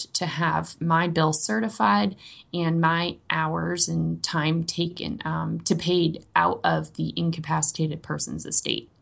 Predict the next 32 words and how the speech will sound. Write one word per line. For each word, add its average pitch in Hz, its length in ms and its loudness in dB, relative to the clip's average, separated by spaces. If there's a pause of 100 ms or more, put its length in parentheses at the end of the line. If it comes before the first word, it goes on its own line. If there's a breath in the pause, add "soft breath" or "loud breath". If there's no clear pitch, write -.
So 165 380 4
I 165 140 2
don't 175 480 2
charge 165 540 4
a 175 80 -8
facility. 190 880 2
Sometimes 160 440 0
I 147 60 -4
don't 151 200 -2
even 156 180 -4
charge 151 280 -6
the - 80 -18
family 202 320 2
members 180 540 0 (280 loud breath)
until 170 300 0
everything's 156 500 0
all 147 180 0
said 147 260 2
and 151 180 -4
done. - 540 0
And 160 160 -2
then 151 180 0
it's - 240 -6
the 160 160 0
incapacitated 156 760 -2
person 156 460 0
that - 140 0
ends 156 180 -2
up - 140 -8
paying - 320 -8
for - 240 -4
it. - 80 -8